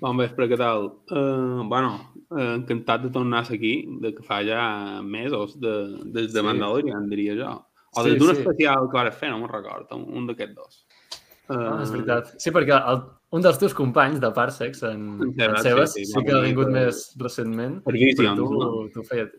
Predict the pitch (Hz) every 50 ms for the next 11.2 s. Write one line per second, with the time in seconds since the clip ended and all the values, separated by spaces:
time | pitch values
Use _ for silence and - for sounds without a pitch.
0 | _ _ _ _ - 120 120 123 120 110 107 127 139 139 135 139 143 139 143 143
1 | 135 135 - 120 110 - - 107 110 113 - 110 107 104 104 104 104 110 107 107
2 | 110 110 110 107 107 107 104 104 104 104 107 113 120 120 120 120 - - 131 117
3 | 120 - - 113 107 110 107 104 101 _ _ _ _ _ _ _ _ _ _ -
4 | 110 104 110 107 - 104 101 110 127 127 127 123 123 120 123 117 110 - - -
5 | _ _ _ _ _ _ _ _ _ _ - - 143 131 127 120 120 120 120 123
6 | 123 120 139 160 - - - 185 - 165 160 160 190 202 202 190 170 151 143 139
7 | 143 - - 143 131 127 123 120 120 135 139 139 - - 151 151 151 - 151 139
8 | 127 - 139 127 127 127 - 123 123 117 120 - 117 117 117 117 117 117 113 113
9 | 113 113 113 110 110 110 110 107 110 110 107 117 110 110 110 110 110 107 - 107
10 | 117 143 156 156 147 127 117 113 110 117 143 180 196 - - - 127 127 123 117
11 | 117 113 113